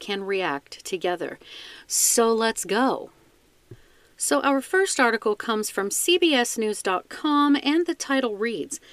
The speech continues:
"Chicago area landlord accused of killing Palestinian American boy, six, stabbing woman because they were Muslim." So a seventy-one-year-old landlord has been charged with murder after authorities say he stabbed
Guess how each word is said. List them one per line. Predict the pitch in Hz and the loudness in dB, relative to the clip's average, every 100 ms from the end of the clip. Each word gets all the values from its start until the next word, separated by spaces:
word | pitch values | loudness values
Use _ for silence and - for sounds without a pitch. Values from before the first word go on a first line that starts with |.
| - | -18
"Chicago | - 185 - 269 294 339 | -8 -6 2 2 4 2
area | - 240 233 226 - | 2 2 2 0 -2
landlord | 175 190 254 330 185 151 151 - | -4 -2 2 2 0 0 -2 -2
accused | 254 - - 359 349 190 - 160 | -4 -4 2 4 4 2 -2 -10
of | - | -10
killing | - 269 294 294 | -2 2 4 2
Palestinian | 285 208 185 180 - - 302 320 320 | 2 0 0 -2 -4 0 2 4 2
American | - 240 233 233 233 240 | 0 -2 0 -2 -2 -2
boy, | 214 180 170 170 175 - _ _ | 0 0 0 -2 -6 -20 _ _
six, | - - 339 302 170 - - - - - | -6 -2 0 2 0 -4 -14 -14 -20 -14
stabbing | - - 214 214 254 247 | -6 -2 2 2 4 6
woman | 262 240 156 165 | 6 4 2 -2
because | 175 170 196 175 | -4 -4 -6 -6
they | 185 196 202 | -4 -2 -2
were | 180 185 185 - | 0 0 0 -2
Muslim." | 175 175 160 147 143 - - _ _ _ _ _ _ _ _ _ _ _ _ _ - - - - - | -4 -4 -4 -6 -8 -10 -20 _ _ _ _ _ _ _ _ _ _ _ _ _ -20 -20 -20 -20 -8
So | - 277 254 | 6 6 8
a | 269 | 4
seventy-one-year-old | - 359 403 403 320 277 262 240 214 185 | 6 6 8 6 8 8 8 6 2 0
landlord | 196 208 233 196 160 160 | 0 0 0 2 2 0
has | 170 202 214 214 | 0 2 2 0
been | 220 214 | 0 0
charged | - 202 175 170 - 175 | -2 -2 0 -2 -4 -4
with | 175 - | -4 -2
murder | 180 - 262 151 - | 0 2 4 0 -2
after | 220 320 - 160 | 0 0 0 -4
authorities | - - - 277 339 349 | -4 -4 0 2 4 2
say | - 233 226 | 0 0 0
he | 214 208 | 0 -4
stabbed | - - - 220 180 - | -2 -4 -2 0 0 -4